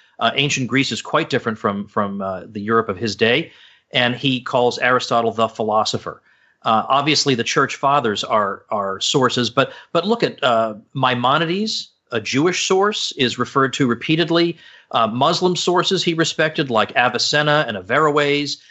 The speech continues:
So you have a man who, given the constraints of his age, is as acquainted with the thought of the known world to him as anyone could possibly be expected to be.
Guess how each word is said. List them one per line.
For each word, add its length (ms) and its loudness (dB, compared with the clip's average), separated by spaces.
So 140 2
you 220 -2
have 440 0
a 80 2
man 520 0
who, 380 -2
given 240 0
the 100 2
constraints 560 -2
of 80 0
his 160 0
age, 440 0
is 160 2
as 280 4
acquainted 680 -2
with 320 -2
the 100 -4
thought 500 0
of 340 2
the 220 -4
known 420 2
world 340 2
to 80 0
him 460 0
as 140 2
anyone 300 2
could 180 0
possibly 560 0
be 100 -2
expected 560 -4
to 80 -4
be. 400 -2